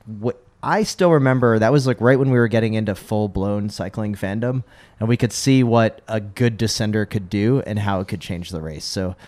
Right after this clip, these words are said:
I will never forget the, uh, the Salvadelli, uh,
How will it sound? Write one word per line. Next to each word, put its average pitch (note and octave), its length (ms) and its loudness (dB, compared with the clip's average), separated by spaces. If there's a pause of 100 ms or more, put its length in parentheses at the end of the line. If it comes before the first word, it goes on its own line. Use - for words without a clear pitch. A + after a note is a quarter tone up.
(400)
I C#3 140 2
will C3 140 4
never B2 260 6
forget G#2 480 -2
the, G2 180 -4
uh, F2+ 360 -4
the G2+ 80 -8
Salvadelli, F#2 1000 -4
uh, D#2 260 -14